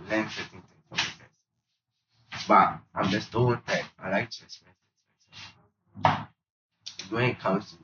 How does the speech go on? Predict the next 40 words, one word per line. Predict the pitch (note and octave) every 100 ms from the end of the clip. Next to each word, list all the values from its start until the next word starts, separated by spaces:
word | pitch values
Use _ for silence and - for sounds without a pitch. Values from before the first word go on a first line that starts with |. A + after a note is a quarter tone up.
| -
Christianity, | - - - F2+ F2 E2+ -
my | G2
Christian | - _ _ E2 D2
life, | - _ _ _ _ _ _ _ _ _ _ _ - G2+
yeah, | F#2+ F#2
like, | F#2 F2+ - _ _ - F#2 G2+
you | G#2+ F2+ F#2 G2+
need | A2
to | -
find | - F2 E2
a | -
shepherd, | - - - _ _ -
let's | -
say, | - D2+
like, | - _ _ _
someone | - A2 G2+ G2 - -
who | A2
is | - -
more | F#2 _ _ _
deep | - -
into | D#3 D#3 -
the | - -
word, | -
who | - _
will | _ -
teach | - -
you. | - _ _ _ _
But | G#2+
I'm | A2 G#2+
like, | G2+ E2 D#2+ - F2+ G2
nah, | G#2 F#2+ F2 G#2+ A#2 _ _ _ _ _ _ _ _ -
I |
want | B2 C3
to | G2
know | A2
God | G#2+ G2+ F#2+
my | F2
own | F2 - -
way. | - - _ _ _ _ _ -
Wow. | -